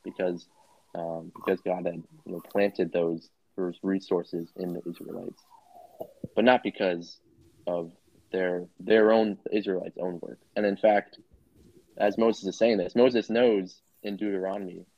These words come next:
that they're, <laughs> that his people are probably gonna mess up again. And in fact, like, they will be exiled again as well.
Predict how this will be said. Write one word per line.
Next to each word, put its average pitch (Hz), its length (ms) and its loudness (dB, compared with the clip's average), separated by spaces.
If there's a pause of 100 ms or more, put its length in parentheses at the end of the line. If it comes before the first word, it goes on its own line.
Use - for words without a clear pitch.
(180)
that 98 180 -8
they're, 95 260 -6
<laughs> - 560 -8
that 110 120 4
his 104 100 -2
people 113 320 0
are 98 80 0
probably 110 320 -2
gonna 101 220 -2
mess 104 260 -6
up 110 140 -4
again. 87 340 -10 (500)
And 101 220 0
in 92 100 -4
fact, 101 400 -4 (100)
like, 95 200 -10
they 98 100 2
will 104 160 4
be 98 140 2
exiled 95 440 -6
again 90 380 -8 (500)
as 90 160 -12
well. 92 260 2